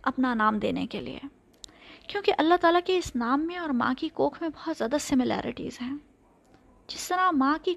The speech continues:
کوکھ میں بچہ تین اندھیروں میں پل رہا ہوتا ہے، ماں کی کمپلیٹ پروٹیکشن میں، ماں ہی اس کی آکسیجن دیتی ہے، ماں ہی اس کا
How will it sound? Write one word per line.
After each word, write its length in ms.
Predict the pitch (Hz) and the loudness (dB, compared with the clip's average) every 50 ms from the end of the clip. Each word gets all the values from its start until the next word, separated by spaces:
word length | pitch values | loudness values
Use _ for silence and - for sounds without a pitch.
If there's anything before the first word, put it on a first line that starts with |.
| - _ | -4 _
کوکھ 340 | - - 285 320 349 339 - - | -8 -4 -4 -4 -4 -4 -8 -8
میں 80 | 330 | -6
بچہ 460 | 311 240 262 254 - - 294 285 285 285 - - _ - - - - - - _ _ - | -4 -4 -4 -4 -4 -6 -6 -6 -6 -8 -10 -14 _ -20 -20 -20 -20 -20 -20 _ _ -8
تین 240 | 370 392 415 403 349 - | -6 -6 -4 -4 0 2
اندھیروں 520 | 277 277 269 254 254 277 285 294 302 294 | 2 2 2 2 0 0 0 0 0 0
میں 200 | 269 254 247 254 - - _ _ _ _ _ _ _ - - _ - - - _ _ - _ _ | -2 -2 -4 -6 -8 -12 _ _ _ _ _ _ _ -20 -20 _ -20 -20 -20 _ _ -20 _ _
پل 160 | - 285 294 | 2 2 2
رہا 280 | 285 277 262 254 247 240 | 2 2 0 -2 -2 -2
ہوتا 360 | 233 233 240 - - 220 233 | -2 -2 -4 -4 -6 -8 -8
ہے، 120 | 247 262 269 - _ _ _ _ _ - _ - - - - - - - - 247 | -8 -10 -12 -16 _ _ _ _ _ -20 _ -20 -20 -20 -20 -20 -20 -6 2 4
ماں 220 | 262 285 302 330 | 4 6 6 4
کی 140 | - 381 359 | 2 0 0
کمپلیٹ 720 | 370 - 339 330 - - 330 330 370 392 415 - - - | 0 -2 -4 -4 -4 -2 0 4 4 4 4 2 0 -4
پروٹیکشن 600 | - 277 262 - 262 254 - - - 302 294 269 247 | -4 -4 -2 -2 -6 -6 -6 -8 -8 -6 -6 -6 -6
میں، 100 | 247 - - _ _ _ _ _ _ _ _ _ _ _ _ _ _ _ _ _ _ _ - - - - - - - - | -8 -10 -14 _ _ _ _ _ _ _ _ _ _ _ _ _ _ _ _ _ _ _ -20 -20 -20 -20 -20 -20 -8 0
ماں 360 | - 240 269 277 302 320 330 - - - 269 - | 2 4 4 4 4 2 0 -4 -8 -10 -2 2
ہی 220 | 339 359 349 320 - - _ _ _ _ | 2 2 2 0 -2 -8 _ _ _ _
اس 220 | - - - - | -10 -8 -8 -8
کی 140 | - - 302 | -8 -4 -2
آکسیجن 580 | 294 277 277 - - - 269 254 277 285 269 254 | 0 0 -2 -4 -6 -6 -4 -2 0 0 2 2
دیتی 340 | 247 240 240 240 233 240 240 | 2 0 -2 -2 -2 -2 -2
ہے، 160 | 247 254 247 | -2 -2 0
ماں 260 | 240 247 262 277 294 | 2 2 4 4 4
ہی 120 | 294 311 | 4 2
اس 180 | 320 302 285 - | 0 -4 -6 -6
کا 240 | - 285 285 285 | -4 -2 -2 -2